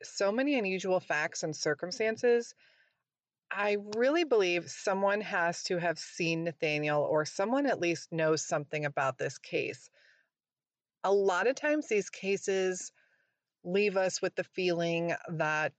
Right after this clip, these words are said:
there could be a bad outcome or a negative result from the case.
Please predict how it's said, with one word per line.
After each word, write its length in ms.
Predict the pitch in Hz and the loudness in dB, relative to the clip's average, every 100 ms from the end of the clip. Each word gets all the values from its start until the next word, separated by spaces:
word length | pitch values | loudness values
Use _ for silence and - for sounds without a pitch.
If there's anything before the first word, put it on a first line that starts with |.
| - 175 | -18 -2
there 220 | 165 151 | 2 2
could 240 | - 156 | -2 -6
be 140 | 165 156 | -2 -2
a 60 | |
bad 380 | 143 156 151 151 | 0 0 0 0
outcome 800 | 120 147 - - 147 143 147 151 - | 0 0 -2 -4 0 0 0 -4 -4
or 600 | 151 151 143 143 143 151 _ _ _ _ _ 151 | 0 2 4 4 2 0 _ _ _ _ _ -2
a 80 | |
negative 500 | 147 151 147 147 147 | 0 0 0 0 -2
result 540 | 151 151 139 135 139 - | -4 -4 2 2 2 -2
from 400 | - 147 151 147 | -4 -2 -2 -2
the 140 | 147 | -6
case. 680 | - - 151 151 175 - - | -6 -6 -2 0 -2 -6 -18